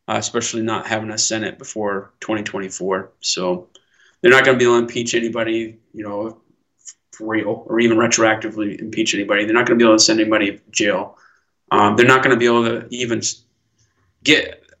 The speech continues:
the proper investigations kicked off within two years, and then, uh, it's not even gonna poll well, uh, with people.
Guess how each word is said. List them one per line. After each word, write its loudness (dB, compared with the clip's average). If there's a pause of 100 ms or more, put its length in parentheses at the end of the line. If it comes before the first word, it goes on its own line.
the 2
proper 0
investigations -4 (280)
kicked -6
off -2 (180)
within -8
two -8
years, -6
and -6
then, -4 (480)
uh, 0
it's 2
not 6
even 2
gonna -2
poll -2
well, -2 (300)
uh, -10
with -14
people. -16